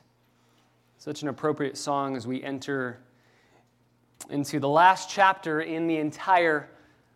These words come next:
Bible. If you have your copy of God's Word, take it and turn with me to Revelation chapter twenty-two. Revelation chapter twenty-two. Last week, we were able to finish the, the vision of heaven that John was able to see.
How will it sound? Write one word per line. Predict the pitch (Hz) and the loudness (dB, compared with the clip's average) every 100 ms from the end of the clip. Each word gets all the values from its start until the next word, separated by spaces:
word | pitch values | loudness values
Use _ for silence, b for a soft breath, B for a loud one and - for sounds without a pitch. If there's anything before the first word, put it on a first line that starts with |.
| - | -10
Bible. | 127 147 151 127 117 | 2 4 4 0 -6
If | - | -2
you | 175 | 2
have | 175 160 | 2 2
your | 165 | 0
copy | 196 185 180 | 2 2 2
of | 151 | 0
God's | 160 165 147 | 4 4 4
Word, | 151 160 147 147 | 2 2 2 0
take | 175 170 | -2 -2
it | 151 | -4
and | 147 | -4
turn | 170 165 | -4 -4
with | 151 | -4
me | 156 | -4
to | 139 | 0
Revelation | 151 156 160 160 151 | 2 2 0 -2 -4
chapter | 170 156 143 | -2 -2 -4
twenty-two. | - - 175 175 170 - - 160 | -10 -8 -6 -6 -6 -8 -4 -2
Revelation | 143 165 170 165 165 | 0 0 0 -2 -4
chapter | 147 - 175 175 160 143 - B B B B B | -8 -2 -2 -2 -2 -4 -6 B B B B B
twenty-two. | - 180 180 175 170 - 175 156 120 | -6 -2 -2 -2 -6 -6 -4 -2 0
Last | 127 170 196 - | 4 4 4 -2
week, | 175 208 208 | -2 -2 0
we | 165 | 2
were | 160 | 2
able | 156 170 151 | 2 0 -2
to | 151 | -6
finish | - 185 180 170 - - b b b b b b | -4 -2 -2 -4 -10 -16 b b b b b b
the, | 139 147 160 156 | 0 6 8 6
the | 151 | 4
vision | 160 190 233 233 | 4 6 6 4
of | 208 | 2
heaven | 208 226 196 151 | 6 6 6 2
that | 143 | -2
John | 131 170 190 196 196 160 | 0 2 4 4 2 -2
was | 160 180 | -4 -2
able | 180 202 202 | 0 2 0
to | 202 | -2
see. | 165 - 208 202 139 | -6 -4 -4 -2 -4